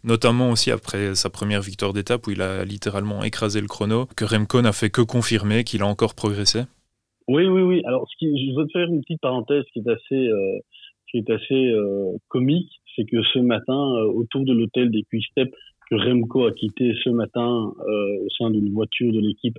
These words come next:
Speaker 2: avec un membre de, euh, du staff, hein, donc il rentre en Belgique, enfin, il rentre en Belgique à partir de, de ce matin. Ce qui est un peu dingue, c'est que, euh, ce sont surtout les journalistes et l'entourage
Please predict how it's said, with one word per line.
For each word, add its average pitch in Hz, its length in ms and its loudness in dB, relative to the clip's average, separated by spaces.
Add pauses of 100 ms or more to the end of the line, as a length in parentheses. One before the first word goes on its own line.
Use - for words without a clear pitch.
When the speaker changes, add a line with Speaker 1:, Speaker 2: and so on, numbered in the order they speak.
(120)
Speaker 2:
avec 113 380 -2
un 110 100 0
membre 113 440 2
de, 98 440 -2 (560)
euh, 101 160 0
du 104 160 -2
staff, 165 300 0 (540)
hein, 127 160 2
donc 123 240 0
il 98 140 0
rentre 110 280 -4
en 113 60 2
Belgique, 110 360 2 (100)
enfin, 101 80 -2 (200)
il 101 100 -4
rentre 110 180 -6
en 113 40 -2
Belgique 110 240 0
à 107 60 2
partir 110 280 -4
de, 104 220 0
de 101 120 -4
ce - 180 -2
matin. 131 360 -2 (340)
Ce 120 300 -4
qui 143 80 0
est 131 100 0
un 143 120 0
peu 143 360 2
dingue, 156 540 0
c'est 123 180 -6
que, 147 280 2 (120)
euh, 117 380 0 (760)
ce - 160 -12
sont 139 100 0
surtout 165 320 0
les 156 140 4
journalistes 147 500 2
et 135 60 2
l'entourage 131 520 0